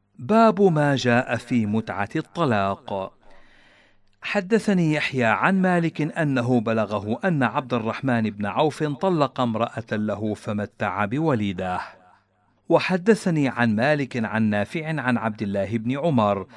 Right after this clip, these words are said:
أنه كان يقول: "لكل مطلقة متعة إلا التي تطلق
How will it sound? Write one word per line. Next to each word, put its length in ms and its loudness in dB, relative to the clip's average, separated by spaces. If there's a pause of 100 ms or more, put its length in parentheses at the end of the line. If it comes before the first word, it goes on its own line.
(280)
أنه 420 0
كان 320 -2
يقول: 760 -2 (280)
"لكل 640 2
مطلقة 880 0
متعة 600 -4 (420)
إلا 320 4
التي 440 0
تطلق 880 -2